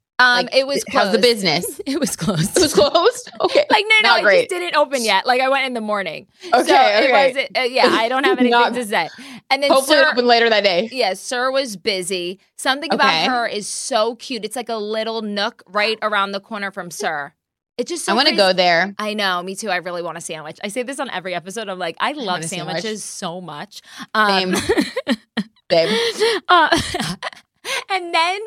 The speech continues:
Speaker 1: okay. Scheana and Katie go to Ariana's house and they have,
Speaker 2: Yeah.
Speaker 1: like, a little, uh, some wine.
Speaker 2: So nice.
Speaker 1: Yeah. The,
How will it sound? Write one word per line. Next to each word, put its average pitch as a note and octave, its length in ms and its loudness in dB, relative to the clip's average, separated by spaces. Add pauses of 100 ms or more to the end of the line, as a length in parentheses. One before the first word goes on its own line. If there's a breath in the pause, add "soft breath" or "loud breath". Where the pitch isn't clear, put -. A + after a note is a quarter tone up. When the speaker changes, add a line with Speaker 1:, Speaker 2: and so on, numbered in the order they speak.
Speaker 1:
okay. B3+ 400 -2 (1900 loud breath)
Scheana D#4+ 460 -2 (180)
and D#4 160 -6
Katie G3 480 -4
go G3 320 2
to G3 400 -2
Ariana's F#3 600 0
house E3+ 580 -2
and E3+ 320 -6
they E3+ 100 -4
have, F3 220 0
Speaker 2:
Yeah. - 20 0
Speaker 1:
like, F3 180 0
a F#3+ 80 0
little, F3 600 -2
uh, C#3+ 500 -2 (240)
some F#3+ 200 -8
wine. F#3 440 0
Speaker 2:
So G#3+ 120 6
nice. F3+ 360 2
Speaker 1:
Yeah. F#3 420 0
The, F#3+ 760 -8